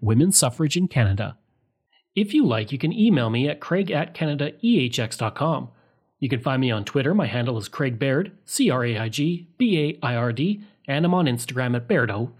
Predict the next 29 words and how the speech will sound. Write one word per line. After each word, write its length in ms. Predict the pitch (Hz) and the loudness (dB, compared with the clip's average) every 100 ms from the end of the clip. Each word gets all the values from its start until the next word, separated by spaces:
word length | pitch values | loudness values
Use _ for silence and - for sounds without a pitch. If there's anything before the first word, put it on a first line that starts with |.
| _ | _
thirty-seven. 640 | 120 120 117 113 110 - - _ _ _ _ _ 175 | -2 0 -2 -2 -4 -10 -16 _ _ _ _ _ -2
As 160 | 226 | 0
well, 200 | 185 175 | 2 2
again, 300 | 208 131 123 | 2 0 -2
if 100 | 165 | -2
you 60 | 170 | -2
want 180 | 131 156 | 0 -2
to 40 | - | -4
support 300 | 139 156 165 | -2 -2 -2
the 80 | |
podcast, 540 | 165 180 123 131 139 - | -2 -2 0 -2 -4 -6
you 60 | 165 | -6
can 260 | 123 113 | -4 -4
for 140 | 156 151 | -4 -4
as 120 | 151 | 0
little 280 | 208 127 143 | 2 2 -2
as 100 | 151 | -4
three 200 | 147 131 | -4 -2
dollars 340 | 117 110 104 | -2 -2 -4
a 40 | |
month. 320 | 110 147 127 - _ _ _ - | -2 -2 -4 -14 _ _ _ -6
Just 180 | 208 | -2
go 100 | 190 | 0
to 40 | 170 | 0
patreon 600 | 202 214 214 196 196 175 | -2 -2 0 2 0 0
dot 200 | 214 214 | -2 0
com 280 | 160 143 156 | -2 0 0
slash 320 | 120 110 - | -2 -4 -4
Canada 460 | 151 143 143 135 | -2 0 0 -2